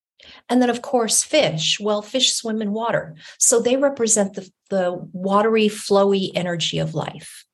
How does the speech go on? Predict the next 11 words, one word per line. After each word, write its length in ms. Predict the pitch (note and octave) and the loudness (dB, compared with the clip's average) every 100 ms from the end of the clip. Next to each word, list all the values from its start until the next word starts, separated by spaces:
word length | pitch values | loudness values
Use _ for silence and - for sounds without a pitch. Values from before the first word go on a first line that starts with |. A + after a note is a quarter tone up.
| _ _ - - - - - _ _ _ | _ _ -20 -20 -20 -20 -20 _ _ _
As 180 | A3+ A#3 | 2 4
I 60 | A#3 | 4
said, 220 | A#3 G3+ | 4 2
this 180 | G#3 - | 2 2
episode 440 | A#3 C4 C4+ C#4+ | 2 0 2 2
is 120 | B3+ | 2
going 180 | - A3+ | 0 0
to 40 | A3 | 0
be 160 | G#3+ | -2
released 500 | G#3 G#3+ F#3+ F#3 - - | -2 -4 -4 -4 -4 -2
on 560 | F#3+ F#3 F#3 F3+ F#3 | 0 0 0 -2 -4